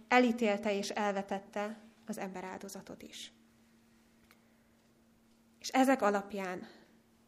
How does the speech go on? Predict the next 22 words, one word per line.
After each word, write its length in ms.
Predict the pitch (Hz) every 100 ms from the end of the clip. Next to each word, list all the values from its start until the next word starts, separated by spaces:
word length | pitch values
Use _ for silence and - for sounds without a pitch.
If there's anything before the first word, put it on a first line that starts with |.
| _ _
biztosak 440 | 240 - 302 226
lehetünk 360 | 220 202 208 190
abban, 260 | 196 196 196
hogy 120 | 202
az 160 | 202
Isten 300 | 285 294 269
szerinti 440 | 226 226 214 208 214
jóvátétel 1000 | 220 220 196 180 - 180 - - - - - - _ _ - _ _ _ _ _
az 120 | 202
nem 160 | 214 208
az 100 | 214
akasztás 580 | - - 180 - - -
lett 240 | - - -
volna. 300 | - - - - - _ _ _ _ _ _ _ _ _ _ _ - _ - _ _ _ _ _ - _ _ _ _ - - - _ -
És 60 |
ami 240 | - 359 262
biztos 440 | 226 - 214 -
még, 420 | 202 185 - - - - - - _
hogy 120 | 220
ez 140 | 220 262
a 140 | -
történet 840 | 285 254 254 220 190 190 202 -